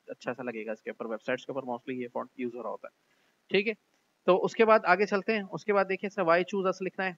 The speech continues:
तो अब why choose us मतलब अगर हमने इसको एच वन रखा है, इसको एच टू रखा है, तो definitely इसको हम क्या रखेंगे, एच थ्री पे रखेंगे, Three level पे रखेंगे। तो यहाँ से paragraph को over करते हैं, एच थ्री पे चले जाते हैं और यहाँ पे इसको paste कर देते हैं।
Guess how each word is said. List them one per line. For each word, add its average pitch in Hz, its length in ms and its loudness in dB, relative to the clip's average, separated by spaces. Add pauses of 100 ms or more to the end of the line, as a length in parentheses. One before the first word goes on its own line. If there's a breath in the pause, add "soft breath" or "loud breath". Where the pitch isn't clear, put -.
(100)
तो 175 100 4
अब 156 240 2
why 165 220 8
choose 208 300 -4
us 214 240 0
मतलब 180 220 2
अगर 175 180 2
हमने 185 180 -2
इसको 185 180 -2
एच 175 200 2
वन 196 120 0
रखा 190 160 0
है, 190 40 2
इसको 185 160 -2
एच 165 180 -2
टू 190 80 -2
रखा 185 160 0
है, 185 60 4
तो 175 160 -2
definitely 170 420 -2
इसको 180 180 -4
हम 175 60 -10
क्या 170 120 2
रखेंगे, 170 320 -4 (440)
एच 190 300 -2 (380)
थ्री 208 180 2
पे 175 100 2
रखेंगे, 120 340 -4
Three 175 200 -2
level 165 240 4
पे 170 100 2
रखेंगे। 170 340 -4 (420)
तो 160 40 -6
यहाँ 156 160 2
से 175 120 -2
paragraph 165 440 4
को 175 80 2
over 160 160 2
करते 170 240 -4
हैं, 175 80 -6
एच 156 160 -4
थ्री 160 200 -2
पे 170 100 -2
चले 160 160 -2
जाते 160 240 -2
हैं 180 40 -4
और 156 80 -6
यहाँ 139 140 -4
पे 147 80 -4
इसको 156 160 -6
paste 156 240 -4
कर 185 100 0
देते 185 220 -6
हैं। 180 100 -12